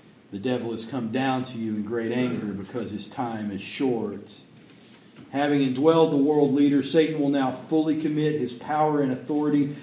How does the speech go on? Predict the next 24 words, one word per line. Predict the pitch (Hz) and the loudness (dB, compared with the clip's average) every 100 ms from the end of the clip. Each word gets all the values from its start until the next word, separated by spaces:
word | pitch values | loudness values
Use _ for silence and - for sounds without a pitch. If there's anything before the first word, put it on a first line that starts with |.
| - - | -18 -2
to | 135 123 | 0 0
this | 123 135 151 151 | -4 -4 -4 -4
kingdom | - 160 156 139 | -4 -2 0 0
of | 127 135 | 0 0
men, | 143 151 147 147 147 - - | 0 2 0 -2 -4 -10 -8
of | 123 - | -8 -2
which | 143 135 | -2 2
he | 147 | 0
is | 131 117 | 0 -4
the | 107 | -10
physical, | - 151 135 139 139 | -4 -4 -2 0 0
political, | - - 131 135 123 131 123 120 - - - | 0 0 4 4 4 2 -2 -4 -14 -18 -12
and | 117 107 | -8 -6
spiritual | - - 170 147 135 - 135 120 110 110 | -6 -2 2 4 4 2 -4 -4 -6 -8
head, | - 147 117 95 98 107 101 - - - | -6 -2 -2 -4 -10 -12 -14 -18 -20 -10
with | 117 - | -8 -8
the | 113 | -8
spectacle | - - 180 - - 139 143 127 | -8 -2 0 0 -4 -4 0 0
of | 120 | 0
his | 147 127 | -2 0
resurrection | 139 139 127 131 131 - 131 117 | 2 0 0 0 0 -2 -8 -6
as | 117 101 | -8 -8
the | 98 | -12
cornerstone | - - 185 170 131 - - 131 117 107 104 98 98 | -12 -4 0 0 -2 -4 -8 -8 -6 -6 -8 -8 -10